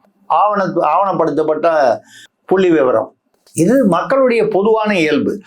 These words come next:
So, அதை வச்சுக்கிட்டு நீங்க வந்து ஓட்டு விழுந்துரும்னு நினைச்சீங்கன்னா, திருப்பி திருப்பி உங்களுக்கு ஓட்டு யார் போடுவா? உங்களுடைய ரசிகர்கள் போடுவாங்க. அதாவது, இப்ப தொண்டர்களாக மாறிய ரசிகர்கள். இது மட்டும் போதுமா அப்படின்னா போதாது.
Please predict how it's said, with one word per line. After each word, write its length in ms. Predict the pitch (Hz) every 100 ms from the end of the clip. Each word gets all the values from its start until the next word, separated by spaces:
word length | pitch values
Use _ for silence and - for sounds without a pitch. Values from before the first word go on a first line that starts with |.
| - -
So, 160 | - 240
அதை 240 | 220 262
வச்சுக்கிட்டு 360 | 277 277 240 262
நீங்க 260 | 240 220
வந்து 260 | 214 214 226 214 180 - - -
ஓட்டு 320 | 170 254 254
விழுந்துரும்னு 480 | 208 202 196 196 180
நினைச்சீங்கன்னா, 520 | 165 139 139 104 107 165 202 202 - _
திருப்பி 280 | - 254 269
திருப்பி 280 | 254 262 277
உங்களுக்கு 320 | 240 226 202
ஓட்டு 280 | 214 240 208
யார் 240 | 196 226
போடுவா? 460 | 196 190 180 175 175
உங்களுடைய 440 | - 233 294 285 262
ரசிகர்கள் 540 | 240 240 302 277 220
போடுவாங்க. 380 | 185 156 117 - - _ -
அதாவது, 320 | 180 208 214
இப்ப 140 | 196
தொண்டர்களாக 640 | 190 196 202 196 190 185 175
மாறிய 340 | 165 160 151
ரசிகர்கள். 560 | 143 139 165 131 110 - - - - - -
இது 220 | 233 269
மட்டும் 420 | 240 247 311 233
போதுமா 520 | 196 214 214 170 156 160 120 - _ _ _ _ _ -
அப்படின்னா 340 | 202 214 254
போதாது. 440 | 190 185 151 127